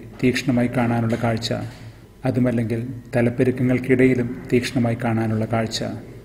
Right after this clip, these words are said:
ദാവീദ് പാടുകയാണ്, "ദരിദ്രൻ നിലവിളിച്ചു,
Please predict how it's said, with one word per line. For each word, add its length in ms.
ദാവീദ് 440
പാടുകയാണ്, 840
"ദരിദ്രൻ 540
നിലവിളിച്ചു, 600